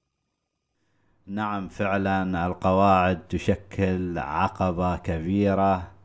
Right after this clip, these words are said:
أمام جميع المتعلمين وفي جميع اللغات، وليس فقط، آه، في اللغة العربية. أستاذة فاطمة، إذن، آه،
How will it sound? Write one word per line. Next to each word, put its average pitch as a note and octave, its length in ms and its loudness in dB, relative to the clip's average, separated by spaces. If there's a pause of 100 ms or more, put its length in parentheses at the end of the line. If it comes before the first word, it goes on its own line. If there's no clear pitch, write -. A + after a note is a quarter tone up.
(500)
أمام G2 540 0
جميع G2 600 2
المتعلمين A2 1200 0
وفي G#2 360 2
جميع G#2+ 960 -2 (880)
اللغات، E2+ 580 -4 (120)
وليس G2+ 500 -2
فقط، G2 640 -4
آه، E2+ 520 -4
في F#2+ 480 -4
اللغة F2 540 -6 (720)
العربية. E2+ 840 0 (960)
أستاذة C3 340 2
فاطمة، A2 560 2
إذن، G#2+ 640 2
آه، F2 1040 -2